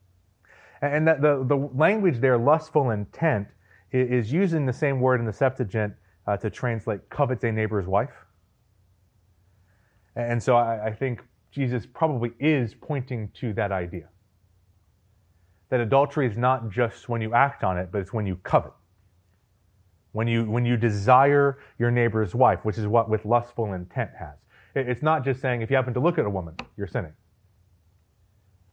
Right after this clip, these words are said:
But if when you look at her, you have this desire, then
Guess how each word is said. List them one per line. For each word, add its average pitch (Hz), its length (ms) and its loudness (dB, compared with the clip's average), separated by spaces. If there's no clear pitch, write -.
But 123 120 -4
if 156 180 2
when 160 140 0
you 135 160 2
look 147 160 2
at 131 100 0
her, 113 180 2
you 110 280 0
have 117 320 0
this 110 180 0
desire, 90 640 -2
then 139 480 2